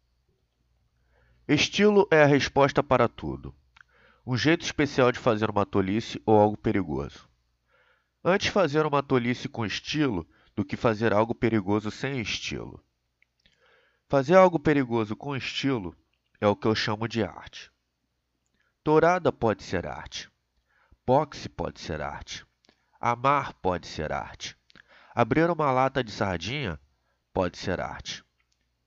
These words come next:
Poucos têm estilo. Poucos mantêm o estilo.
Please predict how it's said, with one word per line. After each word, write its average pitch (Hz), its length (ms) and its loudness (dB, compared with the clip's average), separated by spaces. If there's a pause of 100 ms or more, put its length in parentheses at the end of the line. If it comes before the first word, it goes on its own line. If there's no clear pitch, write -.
(240)
Poucos 170 520 4
têm 87 180 -10
estilo. 67 640 -8 (1200)
Poucos 160 400 6
mantêm 143 540 -4
o 101 100 -6
estilo. - 640 -8